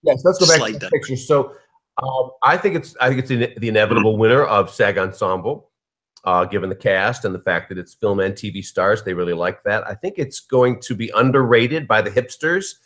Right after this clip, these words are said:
Speaker 1: who say, "Oh, it's not cool. It's not like Moonlight. It's not, you know, it's not edgy and all of that. It's, it's traditional story arc." But on the other hand, um,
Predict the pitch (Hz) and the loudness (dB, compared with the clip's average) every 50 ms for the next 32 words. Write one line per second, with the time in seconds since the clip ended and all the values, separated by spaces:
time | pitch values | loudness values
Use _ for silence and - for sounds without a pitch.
0 | _ _ _ _ _ _ _ _ _ _ _ - 120 113 - - 120 107 107 147 | _ _ _ _ _ _ _ _ _ _ _ -6 -4 -4 0 4 4 6 6 8
1 | 160 147 143 131 - - 131 113 110 - - - 190 175 143 120 113 107 - - | 8 6 6 4 2 0 0 0 -2 -2 0 2 2 4 4 0 -4 -6 -6 -4
2 | 123 101 95 - 123 135 151 151 - 123 117 113 104 98 95 95 92 95 95 - | -2 -2 -2 0 0 0 0 0 0 -4 -4 -2 -2 0 -2 -2 -2 -4 -8 -10
3 | - 117 101 98 - - - 110 101 95 92 - 113 98 87 - - 131 135 131 | -2 -2 -2 -2 -2 -4 -8 -6 -6 -6 -6 -4 -4 -4 -4 0 2 2 2 2
4 | 107 110 107 98 92 92 87 87 90 90 87 87 87 87 87 - - - - 101 | 0 -4 -4 -4 -2 -2 -2 -2 -2 -2 -4 -4 -4 -4 -6 -8 -12 -14 -14 -18
5 | - - _ - 113 101 98 - 135 127 - - 127 117 110 101 101 95 92 - | -20 -18 _ -8 -8 -6 -4 -2 -2 -2 -2 0 2 4 4 4 4 4 2 -4
6 | - _ _ _ _ _ _ _ _ _ _ _ _ - - - 151 143 135 120 | -8 _ _ _ _ _ _ _ _ _ _ _ _ -12 0 4 6 6 6 6
7 | 95 85 95 90 90 - - - _ - 107 110 110 110 120 143 175 147 135 117 | 4 4 4 2 2 0 -2 -12 _ 0 2 2 2 2 4 4 4 4 4 6
8 | 107 104 104 101 - - 95 95 95 95 92 95 90 | 4 4 2 0 -6 -2 -2 0 0 0 -4 -6 -10